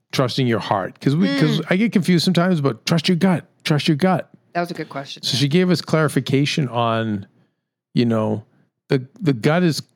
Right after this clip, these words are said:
Speaker 1: kinda still reacting to the brain, which is the ego.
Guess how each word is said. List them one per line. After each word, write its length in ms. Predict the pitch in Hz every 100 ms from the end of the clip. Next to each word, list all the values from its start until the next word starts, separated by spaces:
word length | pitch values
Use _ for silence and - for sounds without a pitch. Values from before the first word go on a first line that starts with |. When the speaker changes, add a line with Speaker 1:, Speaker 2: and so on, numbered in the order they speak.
| _ _ _ _ -
Speaker 1:
kinda 300 | - 156 143
still 280 | - 160 139
reacting 420 | 135 127 123 143
to 80 | 135
the 80 | 120
brain, 320 | 135 139 127
which 160 | 113 120
is 80 |
the 100 | 110 120
ego. 540 | 131 120 95 98 98